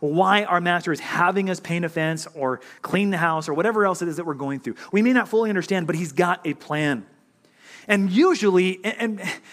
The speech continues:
sometimes maybe never in this life, but usually in retrospect, we can look back and say, "Oh, I get it. I, it makes sense now. In the moment, I hated it,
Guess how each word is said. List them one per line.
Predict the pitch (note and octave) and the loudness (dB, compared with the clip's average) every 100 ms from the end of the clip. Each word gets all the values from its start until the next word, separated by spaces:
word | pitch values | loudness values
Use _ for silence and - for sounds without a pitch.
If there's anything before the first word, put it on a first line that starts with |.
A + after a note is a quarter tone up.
| - - | -20 -6
sometimes | - C4+ A#3+ B3 F#3 F#3+ | -2 0 0 0 0 0
maybe | G3 G3+ | 0 2
never | F#3+ G3 F#3+ | 0 0 0
in | F3+ | 0
this | F3+ E3 | 0 0
life, | D#3 | 0
but | G#3+ | 0
usually | F3+ A3+ E4+ C4 A#3 A3 | 2 4 4 2 0 0
in | F#3 E3+ | 0 0
retrospect, | F3 G3+ B3 - C4+ G#3+ | 0 0 -2 -2 -2 0
we | |
can | A3 F#3+ | 2 2
look | G3+ | 2
back | G#3+ G3 | 0 0
and | F#3 | -2
say, | F3 - | -4 -4
"Oh, | A3+ | -8
I | E3+ | -8
get | C3 D3 A#3 | -8 -8 -8
it. | B2 _ _ _ _ _ _ _ - | -10 _ _ _ _ _ _ _ -6
I, | D3+ B2 - | -6 -6 -6
it | D#3+ | -2
makes | E3+ F3+ | 0 0
sense | - F#3+ F3+ | 0 -2 -2
now. | E3 A#2 - _ - - | -6 -8 -10 _ -20 -2
In | G#3+ | 2
the | A3 | 4
moment, | G#3+ F4 E4+ G#3+ - | 4 4 4 0 2
I | E3+ | 0
hated | D3 - A3+ E4+ F#3+ | 0 0 4 4 4
it, | C#3+ | -4